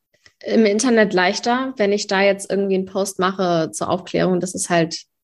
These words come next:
nicht so schwierig. Und wenn dann jemand was anderes drunter schreibt, dann ist es manchmal sehr nervig, weil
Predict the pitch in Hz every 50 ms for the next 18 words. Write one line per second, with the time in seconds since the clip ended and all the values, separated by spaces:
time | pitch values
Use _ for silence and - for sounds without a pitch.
0 | _ _ _ _ - 180 185 180 - - 185 185 - - 190 185 175 185 185 185
1 | 185 - - _ _ _ _ _ _ _ _ _ _ - _ _ _ _ _ _
2 | _ 190 190 175 185 185 185 185 185 185 185 180 185 185 180 180 190 - - 185
3 | 196 190 190 - 190 190 190 196 - - 185 185 185 185 - 185 175 175 175 185
4 | - 196 - - 180 180 190 185 185 185 180 180 175 175 180 208 220 240 240 220
5 | 208 - 185 180 175 180 180 175 180 190 190